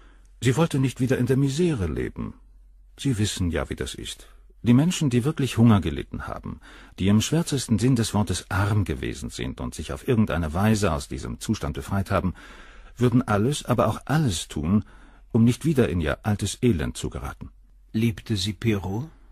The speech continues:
Speaker 1: Wenn Sie unbedingt auf diesem Wort bestehen. Irgendetwas Sentimentales musste es ja wohl in ihrem Leben geben. Und außerdem musste sie sich Probleme schaffen.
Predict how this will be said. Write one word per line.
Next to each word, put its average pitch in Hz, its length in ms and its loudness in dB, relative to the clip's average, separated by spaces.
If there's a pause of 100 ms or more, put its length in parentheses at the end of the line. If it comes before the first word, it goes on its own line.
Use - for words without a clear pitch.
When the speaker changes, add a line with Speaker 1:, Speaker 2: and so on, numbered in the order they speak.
(440)
Speaker 1:
Wenn 143 160 2
Sie 131 100 0
unbedingt 98 640 2
auf 67 140 -2
diesem 65 320 -6
Wort 64 240 -4
bestehen. - 560 -10 (680)
Irgendetwas 104 560 2
Sentimentales 76 880 -2
musste 71 300 -6
es - 100 -8
ja 65 100 -4
wohl 69 180 -6
in 60 60 -8
ihrem 58 220 -10
Leben 53 240 -12
geben. - 360 -16 (760)
Und 127 160 2
außerdem 127 380 2
musste 139 440 2
sie 127 160 -2
sich 120 240 -4
Probleme 80 400 -4
schaffen. 76 400 -6